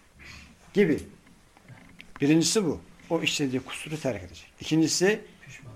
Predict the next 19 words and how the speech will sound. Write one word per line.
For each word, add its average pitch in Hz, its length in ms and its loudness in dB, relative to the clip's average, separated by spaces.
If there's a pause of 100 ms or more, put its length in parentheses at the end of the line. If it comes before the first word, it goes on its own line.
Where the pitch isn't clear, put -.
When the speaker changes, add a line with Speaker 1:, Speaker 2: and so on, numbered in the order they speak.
Speaker 1:
bu 214 160 -4
işten 202 440 2
dolayı 160 320 4
pişmanlık 160 600 0
duyacak, 110 340 -2 (440)
rahatsızlık 143 760 -4
duyacak, 123 280 -4 (240)
hoşnutsuz 165 640 -2
olacak. 107 320 -4 (500)
Kendisine 196 320 4
yakıştırmayacak 175 540 0
yani 104 160 -12
tabiri 95 300 -14
caizse. - 360 -20 (1000)
Üç, 233 300 6 (360)
bir 143 120 2
daha 160 380 6
bu 156 120 4
hatayı 156 640 4